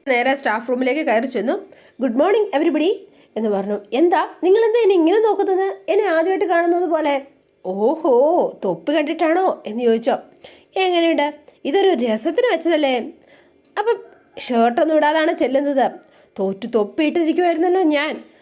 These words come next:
അപ്പോൾ എല്ലാം തകിടം മറിഞ്ഞു. അതിൻ്റെ ഒരു ഹരത്തി ചെയ്തു പോയതാ,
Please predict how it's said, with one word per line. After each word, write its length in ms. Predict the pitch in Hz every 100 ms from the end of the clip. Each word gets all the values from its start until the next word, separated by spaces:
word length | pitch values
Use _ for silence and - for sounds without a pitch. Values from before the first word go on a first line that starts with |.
| - -
അപ്പോൾ 280 | - 294 285 -
എല്ലാം 580 | 196 196 220 247 302 320
തകിടം 420 | 294 226 269 392
മറിഞ്ഞു. 320 | 381 330 359 262 - - - - -
അതിൻ്റെ 500 | 175 208 220 302 311
ഒരു 200 | 247 247 330
ഹരത്തി 540 | 247 214 220 269 311 339
ചെയ്തു 300 | 262 233 240
പോയതാ, 360 | 330 294 320